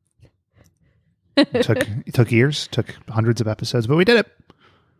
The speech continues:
Speaker 1: And now it's done. Any final thoughts?
Speaker 2: Thanks for coming on this journey with me.
Speaker 1: Well, I run the computer, so I, <laughs>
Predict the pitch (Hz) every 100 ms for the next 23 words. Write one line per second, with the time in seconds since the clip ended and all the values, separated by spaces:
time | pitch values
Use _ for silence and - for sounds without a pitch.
0 | _ _ - 101 104 104 120 98 - -
1 | - _ _ _ - 220 247 131 104 113
2 | - - 190 180 185 175 123 - - -
3 | _ _ _ _ _ _ _ _ 226 214
4 | - 226 226 214 214 214 - 208 202 190
5 | - 196 208 - _ - 131 120 120 -
6 | _ _ _ _ _ - 120 117 110 104
7 | - 107 92 90 - 98 95 - _ _
8 | _ _ _ _ 104